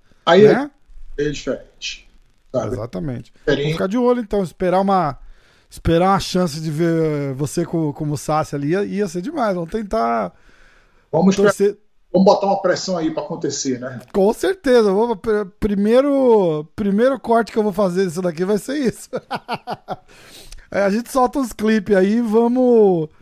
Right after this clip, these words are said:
Speaker 2: e vamos, e vamos fazer acontecer. Eu queria perguntar, eu, eu, eu botei um story, é, pedi pro pessoal mandar umas, umas, umas perguntas, eu vou dar, eu vou dar uma selecion-, eu, a última vez que eu olhei tinha cinquenta perguntas já, eu vou dar uma selecionada aqui e a gente responde umas duas ou três.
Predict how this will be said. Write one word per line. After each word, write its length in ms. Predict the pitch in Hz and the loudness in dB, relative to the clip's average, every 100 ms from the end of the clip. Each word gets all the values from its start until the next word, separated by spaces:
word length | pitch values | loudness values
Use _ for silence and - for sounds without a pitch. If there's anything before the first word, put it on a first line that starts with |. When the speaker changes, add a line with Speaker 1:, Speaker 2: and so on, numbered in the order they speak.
| _ _ _ 196 | _ _ _ -4
Speaker 2:
e 100 | 180 | 0
vamos, 480 | 160 190 220 233 | 2 2 2 0
e 60 | 196 | 0
vamos 240 | 180 214 | 0 0
fazer 180 | 240 226 | 0 0
acontecer. 500 | 233 240 208 - 175 - - - | 0 -2 -2 -2 -4 -6 -10 -8
Eu 80 | |
queria 240 | 202 247 294 | -4 -2 0
perguntar, 540 | 294 262 220 214 190 185 | -2 -2 0 0 0 -2
eu, 100 | 180 - | -4 0
eu, 200 | 202 208 | -2 2
eu 100 | 202 | 2
botei 300 | 202 214 247 | 2 0 0
um 220 | 254 226 | 2 0
story, 600 | 190 - 185 202 180 131 120 - | -2 0 2 4 2 -2 -10 -8
é, 420 | 147 147 147 139 127 - | -2 0 2 0 -4 -8
pedi 200 | 151 156 | -6 -6
pro 80 | 143 | -4
pessoal 320 | 170 - 165 | -4 0 0
mandar 320 | 170 160 160 | 0 2 0
umas, 280 | 160 156 160 | 0 -4 -4
umas, 220 | 160 156 | -6 -6
umas 200 | 160 156 | -6 -6
perguntas, 460 | - 156 165 180 175 | -4 -4 -4 -2 -2
eu 60 | |
vou 100 | 175 | 0
dar, 300 | 180 170 143 - _ - | 0 0 0 -6 _ -6
eu 80 | 147 | -2
vou 80 | |
dar 80 | 160 | 0
uma 80 | 170 | 0
selecion-, 420 | - 175 - 160 151 | -2 -2 -4 -8 -8
eu, 140 | 185 180 | -2 0
a 60 | |
última 340 | 151 190 - 208 | 2 0 -2 -6
vez 140 | 202 | -2
que 40 | |
eu 60 | 196 | 0
olhei 160 | 175 185 | 0 -2
tinha 160 | 202 | -4
cinquenta 480 | - 196 - 196 214 | -6 -6 -2 -4 -2
perguntas 480 | - 202 170 170 160 | -2 -2 -4 -6 -4
já, 220 | 156 170 - - - | -4 -4 -8 -20 -10
eu 80 | 160 | -4
vou 100 | 175 | 0
dar 80 | 202 | 0
uma 80 | 202 | 0
selecionada 760 | 233 226 - 226 196 185 170 | 0 0 2 0 2 2 0
aqui 160 | 156 175 | -2 -2
e 20 | |
a 60 | 185 | -2
gente 220 | 190 180 | -4 -6
responde 360 | 185 196 190 | -6 -2 -2
umas 180 | 185 175 | -2 -2
duas 220 | 151 180 | -2 0
ou 80 | 180 | -2
três. 340 | 151 143 139 | -2 -4 -4